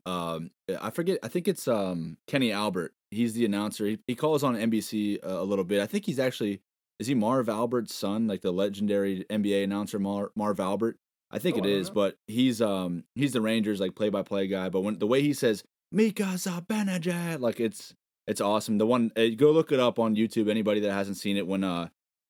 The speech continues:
Speaker 1: Zibanejad last year had five goals against the, um, Capitals. He scored the, the game winner in overtime for his fifth goal, and Kenny Albert's going insane. One of the best names to, to call for sure for an announcer, but,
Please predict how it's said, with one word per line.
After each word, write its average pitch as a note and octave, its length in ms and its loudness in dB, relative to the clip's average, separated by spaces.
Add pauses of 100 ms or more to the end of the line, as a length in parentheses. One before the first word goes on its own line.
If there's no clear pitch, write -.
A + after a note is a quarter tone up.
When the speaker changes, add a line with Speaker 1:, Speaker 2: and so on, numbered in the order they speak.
(300)
Speaker 1:
Zibanejad B2 600 2
last A2 320 0
year G#2+ 100 2
had G2 160 -2
five G#2+ 300 -2
goals G2+ 340 0
against F#2+ 320 -4
the, F#2 240 -4
um, E2+ 400 -8 (560)
Capitals. G#2 460 -4
He A2 80 -8
scored A2 280 0
the, G#2 220 0
the A2 120 -4
game A2 240 2
winner A2 240 0
in G2 80 0
overtime G2 440 0
for F#2+ 120 -4
his F2 120 -4
fifth G#2+ 240 -2
goal, F#2+ 300 2
and F2 160 -6 (240)
Kenny C3 200 2
Albert's G2+ 360 -2
going G#2 240 0
insane. F#2 420 -4
One B2+ 120 2
of C#3+ 60 0
the C3 160 0
best A2+ 240 2
names G2+ 280 -2
to, F#2 180 0
to - 140 -10
call F#2+ 320 -2
for F#2 120 -8
sure G2 220 -2
for F#2 200 -2
an F#2 60 -2
announcer, F2+ 460 -2
but, F#2 240 -2